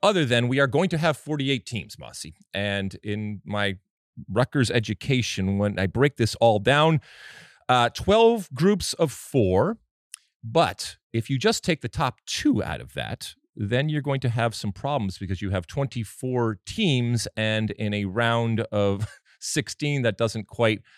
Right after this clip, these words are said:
uh, work out. And so ultimately, how are you going to figure this out? Now, keep in mind, in the past, when we have been less than thirty-two teams and this type of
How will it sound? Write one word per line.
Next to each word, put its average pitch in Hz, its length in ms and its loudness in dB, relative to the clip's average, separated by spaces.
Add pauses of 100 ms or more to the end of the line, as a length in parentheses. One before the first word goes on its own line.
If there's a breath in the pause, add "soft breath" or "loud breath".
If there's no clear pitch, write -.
(240 soft breath)
uh, 95 320 2
work 104 400 -2 (100)
out. 170 480 0 (240)
And 120 140 0
so 120 500 0
ultimately, 147 640 2 (240 soft breath)
how 147 200 2
are 180 80 6
you 165 120 6
going 147 160 0
to 135 80 -2
figure 135 380 0
this 120 240 2
out? 110 220 0 (140)
Now, 101 100 -2
keep 170 200 0
in 233 80 4
mind, 202 320 4 (480)
in 117 80 2
the 127 80 2
past, 160 520 0 (160)
when 123 320 -2
we 120 340 0
have 107 340 0
been 107 320 2
less 117 240 4
than 104 140 0
thirty-two 92 460 0
teams 98 480 -2
and 90 160 -2
this 98 160 0
type 98 240 -2
of 87 100 -8